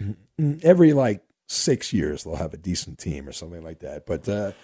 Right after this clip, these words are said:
so anyway, Byron Leftwich, who played in Jacksonville, and wh-, who else we have? We have, uh,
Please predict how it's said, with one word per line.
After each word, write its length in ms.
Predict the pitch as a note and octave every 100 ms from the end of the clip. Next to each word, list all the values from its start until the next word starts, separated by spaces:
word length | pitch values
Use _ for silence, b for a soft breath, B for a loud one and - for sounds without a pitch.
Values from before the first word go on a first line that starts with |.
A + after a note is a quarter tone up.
| b
so 180 | - A#3
anyway, 240 | G3 D#3 A#2+
Byron 420 | D#3 G3 G#3+ F#3+
Leftwich, 600 | E3 E3 - C#3+ C#3+ -
who 80 | C3
played 300 | - D#3+ D3
in 100 | C3+
Jacksonville, 840 | B2 B2 B2+ C#3 B2 B2 A2+ A2 F#2
and 640 | G2+ G2+ G2+ G#2 G#2 G#2+
wh-, 120 | C3+ A2
who 120 | D3+
else 160 | A#2+ G2
we 80 |
have? 140 | E2 F2
We 140 | F#2
have, 380 | F#2 F#2 F#2 F#2
uh, 300 | E2+ D#2+